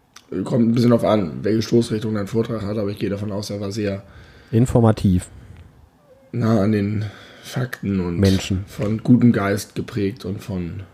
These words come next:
Speaker 1: Menschlichkeit.
Speaker 2: Durchzogen und
Speaker 1: Und
Speaker 2: durch
Speaker 1: Taktgefühl.
Speaker 2: Genau.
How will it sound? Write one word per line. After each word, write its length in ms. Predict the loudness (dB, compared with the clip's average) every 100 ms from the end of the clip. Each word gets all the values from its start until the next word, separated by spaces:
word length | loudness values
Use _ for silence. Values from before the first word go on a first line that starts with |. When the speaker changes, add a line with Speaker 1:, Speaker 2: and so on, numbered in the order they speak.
| _ _ _ _ _ _ _
Speaker 1:
Menschlichkeit. 840 | -4 -2 -4 -8 -8 -8 -8 -12 -20 _ _ _ _
Speaker 2:
Durchzogen 640 | 2 2 2 2 4 4 2
und 160 | 0
Speaker 1:
Und 160 | -2 0
Speaker 2:
durch 160 | 0 0 -4 -16 -4
Speaker 1:
Taktgefühl. 640 | -4 -4 -6 -6 -2 2
Speaker 2:
Genau. 460 | 4 4 4 2